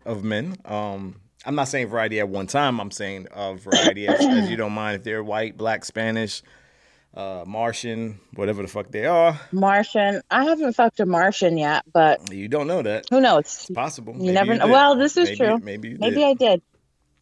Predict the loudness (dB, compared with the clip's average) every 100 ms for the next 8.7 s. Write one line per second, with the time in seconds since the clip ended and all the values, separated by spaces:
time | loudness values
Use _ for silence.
0 | 0 4 6 6 6 4 2 2 0 0
1 | -2 0 -2 0 -2 0 -2 -2 -2 -2
2 | -4 -8 -12 -14 _ -4 -2 0 0 -2
3 | -8 _ _ _ 4 6 6 2 -2 4
4 | 4 6 6 6 4 0 -4 -6 -4 -4
5 | -4 -4 -4 0 2 2 0 -4 -2 2
6 | 2 2 -2 -6 -6 -6 -6 -8 -8 -6
7 | -4 -4 -6 -8 -12 _ -4 -2 -2 -2
8 | -2 -4 -4 -8 -8 -10